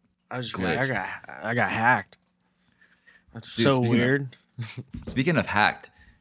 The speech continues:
Speaker 2: dude, are a lot of your people that you know on Instagram, are they all getting hacked? 'Cause, uh, there's so many people on my Instagram that I know, like, three or four right now that's literally have, like, the same shit that Khalil's going through.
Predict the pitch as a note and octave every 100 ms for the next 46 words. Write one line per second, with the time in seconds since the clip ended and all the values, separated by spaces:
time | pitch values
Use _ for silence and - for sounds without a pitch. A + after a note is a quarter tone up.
0 | _ _ A#2+ G#2+ D2+ - _ _ _ _
1 | _ _ _ G#2 A#2 A2 - G#2 G2 G2+
2 | C3 C#3+ C3+ A#2+ G#2 F#2+ F#2+ E2+ F2 F#2+
3 | E2 E2 E2 G2 G2+ - F#2 F#2+ G#2+ E2+
4 | F2+ F2 F2 E2+ D#2 F2 - G2 - -
5 | _ - G#2+ G#2+ - G2 G2 G#2+ G#2+ -
6 | F2 G2+ - F2+ F2 E2+ D#2+ F2 F2+ F#2
7 | - _ _ _ _ - F#2 F#2+ G#2 F2+
8 | - - G#2+ C3 A2 - _ G2 G2+ G2
9 | - F2+ E2+ C#2+ D2 C2 D2 - E2+ E2+
10 | D#2+ D2 E2 D#2+ D#2+ D#2 F2+ - F2+ F2
11 | F2 F2+ C#2 - E2 D#2+ C#2+ C#2 C2+ C2+
12 | C2+